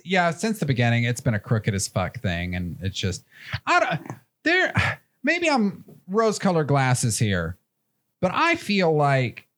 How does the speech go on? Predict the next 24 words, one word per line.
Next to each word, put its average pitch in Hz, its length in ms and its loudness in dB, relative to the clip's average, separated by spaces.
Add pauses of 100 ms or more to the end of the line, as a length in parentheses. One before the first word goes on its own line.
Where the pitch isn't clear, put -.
(160)
in 175 140 2
the 156 80 4
nineties, 135 920 2 (400)
I 151 60 -2
mean, 180 140 2
yeah, 226 180 2
I 214 140 2
was 196 160 2
a 170 80 0
kid 151 300 2
and 147 100 2
whatnot, 143 280 2
but 123 100 -6
even 233 280 0
up 220 180 2
into 185 320 2
the 151 140 4
early 143 460 2
two 123 240 -2
thousands, 98 500 0
like, 104 180 -2
up 147 200 0
to, 147 100 4
like, 123 400 2